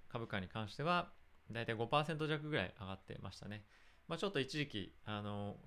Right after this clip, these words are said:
下落する、していたタイミングもありましたけれども、僕はそこでちょっと売っちゃったんですが、あの、しっかりとまだまだ推移、堅調に推移をしているので、えー、引き続きですね、えー、ワクチン株、結構期待できるというか、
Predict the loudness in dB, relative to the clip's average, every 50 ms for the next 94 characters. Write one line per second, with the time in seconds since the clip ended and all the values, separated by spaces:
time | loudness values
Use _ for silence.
0 | -6 -2 -2 -2 -2 -2 -4 -4 -4 -4 -4 -6 -8 -10 -8 -4 -4 -4 0 2
1 | 2 2 2 0 -4 -4 -2 -2 0 0 -2 -2 -2 0 0 2 2 0 0 0
2 | -2 -4 -4 -4 -6 -6 -6 -6 -6 -4 -4 0 0 0 2 0 0 -2 -2 -4
3 | -4 -6 -6 -6 -6 -6 -6 -6 -8 -6 -4 -4 -4 -6 -6 -4 -4 -2 -2 -2
4 | -4 -8 -12 -18 -18 -16 -16 -14 -8 -6 -4 -4 -4 -4 -6 -6 -2 -2 -2 -2
5 | -2 -2 -2 -2 0 -2 -2 -4 -4 -6 -8 -10 -14 -10 -8 -6 -6 -6 -6 -8
6 | -12 -20 -20 -20 -14 -10 -8 -8 -6 -4 -6 -6 -6 -6 -6 -6 -6 -6 -8 -8
7 | -8 -10 -8 -8 -8 -4 0 0 0 0 0 -4 -10 -20 -20 -20 -20 -20 -20 -20
8 | -18 -12 -8 -6 -6 -6 -6 -8 -10 -10 -10 -10 -8 -8 -8 -8 -10 -12 -12 -10
9 | -10 -10 -10 -12 -14 -20 -20 -20 -20 -20 -20 -20 -14 -10 -8 -6 -6 -6 -8 -8
10 | -8 -8 -8 -8 -10 -10 -12 -16 -16 -18 -16 -16 -14 -12 -12 -12 -12 -6 -2 0
11 | 0 0 0 -2 -2 -2 -2 -2 0 0 0 0 0 0 -2 -2 -2 -4